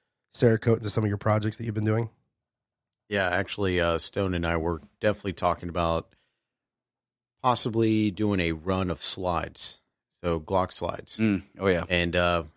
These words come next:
Speaker 2: so for Glock slides for Cabal U S A, they're gonna be all cut out with R M R slide cutouts, and then they're gonna have all the Gucci shit that everybody likes.
Speaker 1: Gucci Glock.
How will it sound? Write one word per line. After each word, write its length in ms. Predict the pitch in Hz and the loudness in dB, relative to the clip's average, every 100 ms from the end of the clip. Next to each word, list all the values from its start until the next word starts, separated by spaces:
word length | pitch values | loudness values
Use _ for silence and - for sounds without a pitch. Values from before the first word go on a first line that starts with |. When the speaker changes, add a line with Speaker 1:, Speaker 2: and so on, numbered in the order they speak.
| _ | _
Speaker 2:
so 160 | - 101 | -4 -4
for 180 | - 101 | -4 -6
Glock 300 | 95 101 101 | -2 -2 0
slides 300 | - 104 90 | 0 -2 -2
for 100 | 98 | -10
Cabal 320 | - 95 95 | -6 -2 0
U 160 | 92 92 | 0 0
S 180 | 87 104 | 0 0
A, 180 | 95 90 | 0 0
they're 120 | 90 | -2
gonna 140 | 85 | -2
be 160 | 82 90 | 0 2
all 160 | 87 | 0
cut 280 | 82 - 92 | -2 -4 -2
out 180 | 87 87 | 0 0
with 180 | 87 - | -4 -8
R 180 | - 87 | -6 -4
M 100 | 82 | -4
R 220 | 85 85 82 | -4 -4 -4
slide 360 | - 92 90 | -4 -4 -4
cutouts, 600 | - 95 87 87 - - - | -4 -2 0 0 -4 -10 -10
and 80 | 92 | -6
then 120 | 87 | -4
they're 120 | 87 | -4
gonna 160 | 82 85 | -4 -2
have 140 | 85 80 | -2 -2
all 140 | 85 | -6
the 100 | 87 | -6
Gucci 420 | 90 - 92 - 98 | -12 -12 -10 -10 -6
shit 300 | - 95 92 | -2 -2 -2
that 100 | 90 | -4
everybody 320 | 90 90 98 | -2 -2 -4
likes. 420 | 95 90 87 - - - _ _ | -2 -4 -4 -10 -14 -20 _ _
Speaker 1:
Gucci 320 | 117 120 117 | 6 6 6
Glock. 260 | 107 101 | 4 4